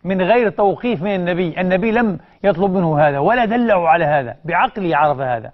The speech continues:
قال: "هذا يكون أفضل"، والنبي أجاز ذلك. نعرف جميعًا من خلال قراءة السيرة الم-، المطهرة المشرفة أن خبيب ابن عدي الصحابي الجليل الشهيد، قبل أن يقتل بالتنعيم قتله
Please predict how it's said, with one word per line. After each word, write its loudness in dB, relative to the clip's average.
قال: 0
"هذا 2
يكون -2
أفضل"، 0
والنبي 0
أجاز 2
ذلك. -4
نعرف 0
جميعًا -2
من -6
خلال 0
قراءة -2
السيرة -2
الم-، -4
المطهرة -4
المشرفة -6
أن 0
خبيب 2
ابن -4
عدي -2
الصحابي -2
الجليل 0
الشهيد، -4
قبل 0
أن 0
يقتل -4
بالتنعيم -4
قتله 0